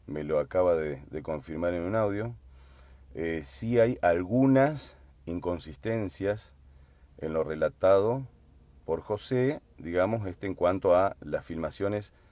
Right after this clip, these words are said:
del video, del video, digamos, de la cámara de seguridad de la empresa, tengo entendido, Color Shop,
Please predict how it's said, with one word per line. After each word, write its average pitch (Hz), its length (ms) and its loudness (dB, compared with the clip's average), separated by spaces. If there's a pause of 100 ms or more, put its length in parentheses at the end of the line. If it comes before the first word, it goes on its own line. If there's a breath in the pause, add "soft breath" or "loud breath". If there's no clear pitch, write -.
(380 soft breath)
del 87 280 -4
video, 69 440 -4 (840)
del 76 140 -8
video, 80 340 -4
digamos, 90 340 0
de 80 180 -4
la 73 120 -4
cámara 85 260 -2
de 82 60 -4
seguridad 90 320 0
de 95 80 2
la 85 60 0
empresa, 82 420 -6
tengo 87 160 -4
entendido, 82 400 -4
Color 76 260 -4
Shop, 87 260 -4